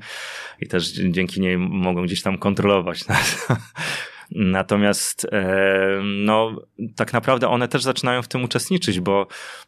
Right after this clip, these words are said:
mm, e, w, w krajach, gdzie ta, e,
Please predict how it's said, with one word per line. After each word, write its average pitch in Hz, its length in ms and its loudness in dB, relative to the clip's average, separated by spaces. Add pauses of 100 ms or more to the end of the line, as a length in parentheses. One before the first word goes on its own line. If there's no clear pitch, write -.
mm, 95 400 4
e, - 20 -4 (500)
w, - 320 -8 (100)
w - 40 -16
krajach, 107 380 2
gdzie 98 460 0 (240)
ta, 98 200 2
e, 98 100 -6